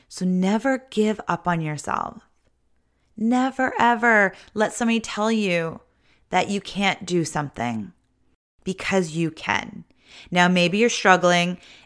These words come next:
and that isn't a good time to problem solve. Like, maybe you're like, ah, like, for me, I was in such a state, such a state of frustration that I threw in the towel. And in what I could have done,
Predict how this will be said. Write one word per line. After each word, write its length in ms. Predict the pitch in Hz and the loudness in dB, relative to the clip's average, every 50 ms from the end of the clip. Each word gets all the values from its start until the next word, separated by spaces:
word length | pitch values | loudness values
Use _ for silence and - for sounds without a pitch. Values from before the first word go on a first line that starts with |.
| _ - | _ -2
and 180 | 175 175 175 | -2 2 4
that 160 | 175 170 175 | 4 6 6
isn't 360 | 180 185 165 202 190 190 185 185 | 4 4 2 0 0 0 -2 -2
a 40 | |
good 220 | 170 - 175 165 170 | 0 0 0 0 -2
time 580 | - - - 165 165 160 156 160 160 160 165 - - - | -6 -2 0 2 2 2 2 0 -2 -4 -6 -8 -12 -12
to 880 | - - - 170 160 160 156 156 156 156 156 156 156 156 151 151 147 _ _ _ _ _ _ _ _ _ _ _ _ _ _ _ _ _ _ _ _ | -10 -6 -4 -2 0 0 2 2 0 0 0 0 0 -2 -4 -6 -10 _ _ _ _ _ _ _ _ _ _ _ _ _ _ _ _ _ _ _ _
problem 340 | - - 151 143 151 170 180 | -8 -4 -2 0 0 0 0
solve. 580 | 175 - 202 214 233 262 277 262 226 - - _ _ | 2 6 6 8 8 6 6 2 -4 -12 -20 _ _
Like, 180 | - - 151 - | -8 -8 -6 -2
maybe 220 | 175 175 180 180 | 0 0 2 4
you're 140 | 180 185 180 | 6 6 6
like, 200 | 180 170 170 - - | 6 6 4 2 0
ah, 360 | 226 277 277 277 277 269 254 220 | 2 4 6 8 8 8 8 8
like, 140 | 202 190 - | 6 4 2
for 120 | - 208 202 | 0 -2 0
me, 200 | 196 190 165 139 | 0 0 0 4
I 160 | - 170 170 | 4 6 6
was 220 | 175 190 202 196 | 6 4 4 2
in 120 | 226 233 226 | 0 -2 -2
such 560 | - - - - 151 151 151 151 - - - - | -4 -4 0 4 4 4 4 2 -2 -6 -4 -4
a 80 | 170 | -4
state, 800 | - - - - - - 147 143 135 - - - - - - _ _ _ _ _ _ _ _ | -4 -4 -6 -8 -4 -2 -2 -2 -2 -4 -10 -16 -20 -20 -20 _ _ _ _ _ _ _ _
such 360 | - - - 226 247 240 - | -14 -4 -2 0 0 0 0
a 60 | 269 | -2
state 400 | 254 - - - 196 180 175 170 | -4 -4 -2 0 0 2 2 2
of 160 | - 151 160 - | 0 -2 -4 -4
frustration 960 | - - 143 - - - - 165 160 156 151 - 202 220 247 277 294 294 - _ _ _ _ _ _ _ _ _ _ - | -6 -6 -6 -6 -6 -4 0 0 0 0 0 0 0 0 0 -2 -4 -8 -12 _ _ _ _ _ _ _ _ _ _ -4
that 120 | 180 180 | 0 0
I 80 | 185 180 | 2 0
threw 240 | 180 - 180 175 | 0 -2 -2 -2
in 80 | 175 170 | 0 0
the 60 | 170 | -2
towel. 460 | 160 156 156 - - - - - - _ _ _ _ _ _ _ _ _ _ - | -2 -2 -2 -2 -2 -6 -8 -12 -18 _ _ _ _ _ _ _ _ _ _ -4
And 80 | 190 185 | -2 0
in 160 | 180 180 180 | 0 0 2
what 180 | 185 208 202 - | 4 4 4 4
I 100 | 202 202 | 2 0
could 340 | 202 - - - 302 311 | -2 -6 -2 0 2 2
have 280 | 294 247 190 160 143 - | 6 6 6 6 6 2
done, 440 | 156 143 135 139 156 - 214 214 | 0 2 2 0 0 -2 -4 -6